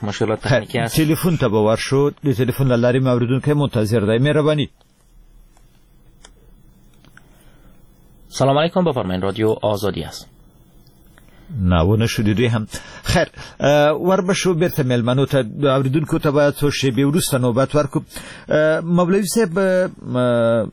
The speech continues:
Speaker 2: عبدالظاهر حقاني یوه پوښتنه، البته که هر مولوي صاحب ورته ځواب وای-، وای-،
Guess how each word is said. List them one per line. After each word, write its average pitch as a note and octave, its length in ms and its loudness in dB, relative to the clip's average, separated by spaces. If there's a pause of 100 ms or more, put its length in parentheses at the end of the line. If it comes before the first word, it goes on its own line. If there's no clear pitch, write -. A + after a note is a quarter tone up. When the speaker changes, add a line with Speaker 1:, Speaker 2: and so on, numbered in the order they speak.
Speaker 2:
عبدالظاهر D3 560 0
حقاني D3+ 400 0
یوه G3 280 2
پوښتنه، E3 380 -2
البته D#3 380 0
که D3 140 0
هر D3+ 200 2
مولوي C#3+ 420 2
صاحب C3 220 -2
ورته B2 220 0
ځواب B2 260 2
وای-، A#2+ 300 0
وای-، A#2+ 400 2